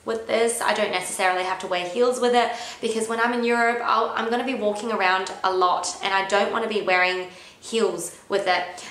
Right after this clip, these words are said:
And that's the best thing about making your own clothes. Being a very short person, I have never bought, you know, a maxi dress or a pair of maxi pants that I haven't had to take up, like, four or five centimeters, <laughs> just so that I can wear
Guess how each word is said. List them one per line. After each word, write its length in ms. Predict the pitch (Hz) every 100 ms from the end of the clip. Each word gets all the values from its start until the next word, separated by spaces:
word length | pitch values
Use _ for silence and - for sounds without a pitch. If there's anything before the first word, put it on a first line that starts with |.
| 240
And 120 | 285
that's 180 | 302 403
the 60 |
best 280 | 403 392 -
thing 180 | 269 254
about 460 | 254 247 240 - 220
making 320 | 220 220 240
your 120 | 214
own 220 | 214 208
clothes. 380 | 208 233 214 202
Being 360 | 247 254 330 349 - -
a 160 | 208
very 420 | 208 208 254 269 -
short 540 | - - 233 240 240
person, 640 | 226 202 208 - 185 208 240 - - - - - 233
I 140 | 294
have 140 | 339 294
never 280 | 254 247
bought, 480 | - 226 220 - - - - - - -
you 140 | 220
know, 140 | 202 190
a 120 | -
maxi 420 | 202 196 - 233
dress 320 | 208 190 202 -
or 260 | 202 196
a 160 | 196 202
pair 160 | 202 185
of 60 |
maxi 360 | 190 196 - 220
pants 280 | 202 185 190
that 100 | 180
I 60 |
haven't 300 | - 196 196
had 180 | 196 185
to 80 | -
take 360 | - 180 175
up, 280 | 214 294 - - -
like, 260 | 196 185 -
four 360 | - 240 226
or 100 | 226
five 220 | 226 202 202
centimeters, 840 | 196 202 202 190 202 269 302 - - 440
<laughs> 160 | 339 -
just 320 | 240 240 -
so 100 | 220
that 160 | 202 -
I 100 | 208
can 200 | 226 185
wear 360 | 190 196 196